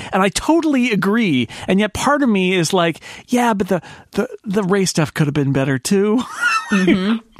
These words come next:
Speaker 1: Like,
Speaker 2: Yeah, no, I get it.
Speaker 1: yeah.
Speaker 2: 'Cause I think, I think, uh, in the end, what you remember the most is the relationships between the characters, how
Speaker 1: Mm-hmm.
Speaker 2: the characters grow and all that stuff. And t-,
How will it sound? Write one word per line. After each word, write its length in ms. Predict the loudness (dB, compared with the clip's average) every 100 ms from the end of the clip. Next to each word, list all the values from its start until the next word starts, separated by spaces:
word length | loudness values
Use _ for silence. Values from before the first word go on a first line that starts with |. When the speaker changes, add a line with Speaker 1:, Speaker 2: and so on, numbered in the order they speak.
| -10 -4
Speaker 1:
Like, 60 | 0
Speaker 2:
Yeah, 140 | 0
no, 80 | 2
I 120 | 0
get 180 | 0 0
it. 180 | -2 -6 -14 -16 -18 -20 -20 _ _ -2
Speaker 1:
yeah. 160 | 2
Speaker 2:
'Cause 140 | 2 2
I 140 | 0
think, 260 | 0 -2 0
I 80 | -2
think, 320 | 0 -2 0
uh, 260 | 0 0 -2 -8 _ _ _ _ -2
in 120 | 0
the 120 | 0
end, 280 | 0 0 0
what 160 | 0
you 140 | 0 0
remember 880 | 0 0 0 0 0 0 0 -2 -6
the 120 | -4 -2
most 480 | 0 0 0 -2
is 260 | -2 -2 -4 -6
the 160 | -6
relationships 640 | -4 -2 -2 -2 -2 -4 -8
between 260 | -8 -6 -6
the 60 |
characters, 520 | -2 -2 0 -2 0
how 120 | 2 2
Speaker 1:
Mm-hmm. 60 |
Speaker 2:
the 60 | 0
characters 480 | -2 -4 -4 -4 -2
grow 380 | 0 0 0
and 100 | 0
all 120 | 0 0
that 180 | -2
stuff. 340 | -2 -2 -2 -2
And 320 | -2 0 0 -2 -6 -12 -16 -16 -20 _
t-, 100 | _